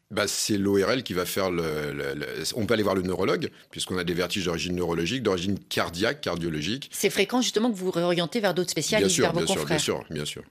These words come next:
Speaker 2: Alors, euh, dont on, on parle aujourd'hui justement de cette notion, euh, d'équilibre, on parle de ces organes de, de perception. Est-ce qu'en général, c'est un seul des capteurs qui est défaillant ou tout peut, à un moment donné, se dérégler ?
Speaker 1: Alors, c'est une bonne question. Donc, le,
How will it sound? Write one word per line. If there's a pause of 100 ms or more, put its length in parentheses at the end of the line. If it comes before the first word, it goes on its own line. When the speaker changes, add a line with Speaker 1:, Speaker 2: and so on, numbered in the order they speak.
Speaker 2:
Alors, (260)
euh,
dont
on, (140)
on
parle
aujourd'hui
justement
de
cette
notion, (360)
euh,
d'équilibre, (300)
on
parle
de
ces
organes
de,
de
perception. (300)
Est-ce
qu'en
général,
c'est (120)
un
seul
des
capteurs
qui
est
défaillant (300)
ou
tout
peut,
à
un
moment
donné,
se
dérégler ?
Speaker 1:
Alors,
c'est
une
bonne
question.
Donc,
le,